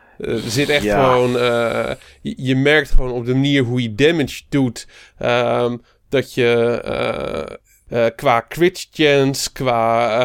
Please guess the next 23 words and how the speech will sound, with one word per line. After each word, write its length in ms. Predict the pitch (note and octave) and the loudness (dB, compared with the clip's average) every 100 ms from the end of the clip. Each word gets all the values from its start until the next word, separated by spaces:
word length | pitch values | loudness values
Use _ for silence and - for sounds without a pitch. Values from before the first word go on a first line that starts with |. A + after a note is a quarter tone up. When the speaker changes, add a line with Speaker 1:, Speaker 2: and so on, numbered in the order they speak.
| A#2+ A#2+ | 2 2
Speaker 1:
eh, 100 | A#2+ | 0
qua 160 | - B2 | -2 -6
crit 320 | - E3+ E3+ - C3 | 0 2 2 0 0
damage, 640 | D3 B2+ B2 A#2+ - - | 2 2 2 0 -4 -12
dat 120 | - C3 | -14 -16
het 260 | C3+ - | -16 -16
op 140 | - A#2 | -12 -4
die 160 | C#3+ | 0
manier 240 | C#3 C3+ B2+ | 2 2 2
gewoon 220 | B2+ A#2 | 0 -2
gedreven 540 | B2 C#3+ D#3 E3 C3+ | -2 2 2 2 -2
wordt, 300 | C3 A#2+ - | -4 -4 -4
de 60 | C#3 | -2
R 180 | C3 C3 | -2 -2
P 60 | C3 D3 | -4 -4
G-achtige, 920 | D3+ C#3 - - B2+ B2+ B2 A#2+ A#2+ | -4 -4 -6 -8 -6 -2 -2 -2 -4
eh, 340 | B2+ A#2+ A#2+ | -2 -2 -2
systemen. 640 | A2 A#2+ - F#3+ F#3+ B2 A2+ _ _ _ - _ - | -4 -8 -4 0 0 0 -6 _ _ _ -20 _ -4
Eh, 260 | B2+ A#2+ | 0 2
de 60 | B2 | 2
ene, 380 | C#3+ D#3+ C#3+ - | 2 2 2 0
eh, 200 | B2+ | 0
op 60 | B2+ | -2